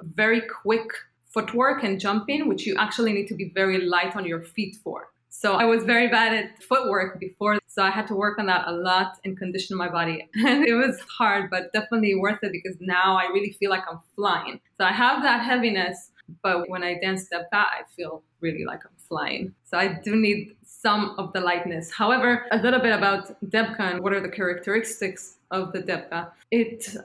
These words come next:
originally from the military showing their pride in their victories. So it's a militant dance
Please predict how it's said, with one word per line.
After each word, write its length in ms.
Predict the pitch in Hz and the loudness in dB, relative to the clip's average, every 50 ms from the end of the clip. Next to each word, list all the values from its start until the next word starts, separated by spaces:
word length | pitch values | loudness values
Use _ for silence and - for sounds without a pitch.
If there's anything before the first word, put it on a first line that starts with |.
| - - | -4 -2
originally 800 | 226 214 240 262 254 349 311 320 311 302 294 277 269 262 247 233 - _ | 0 0 2 2 2 2 2 4 4 4 4 4 4 4 2 2 0 _
from 200 | 214 202 196 196 | -4 -4 -2 0
the 80 | 190 | 0
military 1080 | 190 196 208 220 233 233 226 226 - 226 202 190 190 185 180 180 175 170 170 170 165 - _ - | 0 2 2 2 2 2 0 0 -2 0 0 2 2 2 2 0 0 -2 -4 -8 -10 -16 _ -10
showing 720 | - - - - 208 190 190 185 185 180 175 175 175 170 165 | -6 -6 -4 -4 -2 -2 -2 -2 -4 -6 -8 -8 -8 -8 -6
their 340 | 170 170 165 165 160 - - - - | -4 -4 -4 -4 -6 -8 -12 -16 -6
pride 480 | - 208 202 196 185 175 165 160 156 156 - | 0 2 2 4 4 2 2 -2 -4 -8 -10
in 120 | 170 170 165 | -10 -8 -8
their 200 | 160 151 151 - - | -8 -8 -10 -4 -2
victories. 800 | 214 214 214 - - 190 170 165 160 - 160 156 - - - - - | -2 -2 -2 -2 -2 -2 -2 -2 -4 -6 -8 -12 -14 -16 -20 -20 -18
So 220 | - - 175 165 165 | -12 -8 -6 -6 -6
it's 140 | - 165 170 | -6 -8 -8
a 60 | 175 175 | -8 -6
militant 580 | 190 190 190 202 214 214 208 - 196 185 185 - - _ _ _ - | -2 0 0 0 0 0 -2 -4 -4 -6 -6 -8 -14 _ _ _ 0
dance 640 | 226 233 233 208 190 175 185 185 - - - - | 2 4 4 4 2 0 -4 -6 -6 -6 -8 -10